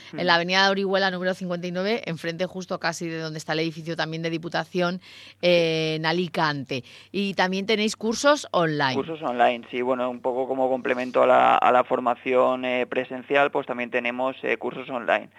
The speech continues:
Speaker 1: Ujú.
Speaker 2: En este caso las horas pues varían dependiendo del curso, entre treinta y cien horas.
Speaker 1: Ujú.
Speaker 2: Eh, accediendo a nuestra página web,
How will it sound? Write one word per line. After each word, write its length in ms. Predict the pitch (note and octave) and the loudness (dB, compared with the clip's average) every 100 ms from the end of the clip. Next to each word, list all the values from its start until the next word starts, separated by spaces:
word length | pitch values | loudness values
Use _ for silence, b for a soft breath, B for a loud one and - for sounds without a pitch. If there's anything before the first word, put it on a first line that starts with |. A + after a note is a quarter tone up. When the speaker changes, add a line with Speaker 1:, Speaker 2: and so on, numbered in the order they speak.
| B | B
Speaker 1:
Ujú. 120 | F#3+ | -8
Speaker 2:
En 180 | G3 F3+ | -4 -4
este 160 | F3 C3 | -2 0
caso 220 | C3 C#3 | 2 2
las 180 | B2+ C3 | 0 2
horas 280 | C3 C#3+ - | 2 2 0
pues 180 | B2 A2+ | -4 0
varían 380 | A#2 A2+ A2+ | 0 2 0
dependiendo 400 | B2 A#2 A#2 A#2+ | 0 -4 -6 -4
del 100 | A#2+ | -6
curso, 280 | - D3 - | -6 -8 -8
entre 220 | D#3+ B2 | -2 -2
treinta 440 | A2 A#2+ B2+ C3+ D3 | 0 0 0 -2 -2
y 80 | B2+ | -2
cien 280 | - A#2+ A2+ | -4 -4 -2
horas. 320 | G#2+ A#2 - _ G#3+ | -2 -2 -6 _ -6
Speaker 1:
Ujú. 400 | G#3+ F3+ G#3+ G4 - | -4 -4 -6 -8 -4
Speaker 2:
Eh, 600 | - B2 B2 B2 B2 A#2 - - - | 0 4 6 6 6 2 -2 -12 -4
accediendo 400 | B2+ - C#3 C#3+ | -4 -2 -2 -2
a 20 | |
nuestra 260 | C#3 C3 B2+ | -4 -2 0
página 400 | C3+ - C3+ C#3 | -2 -2 0 4
web, 280 | D#3 F#3 | 4 2